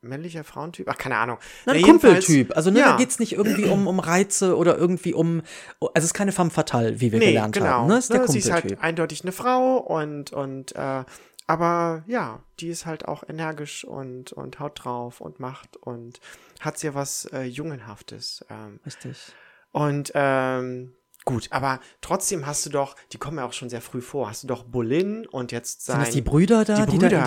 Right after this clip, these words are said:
Speaker 2: dem Kampf?
Speaker 1: genau.
Speaker 2: Okay, und davon
Speaker 1: Ja.
Speaker 2: ist das einer.
Speaker 1: Ja,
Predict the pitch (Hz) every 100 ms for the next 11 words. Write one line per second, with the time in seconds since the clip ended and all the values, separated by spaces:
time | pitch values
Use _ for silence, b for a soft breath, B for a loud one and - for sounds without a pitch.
0 | 160 151 180 123 113 113 156 160 143 160
1 | 147 151 127 127 117 113 110 113 117 -
2 | 151 117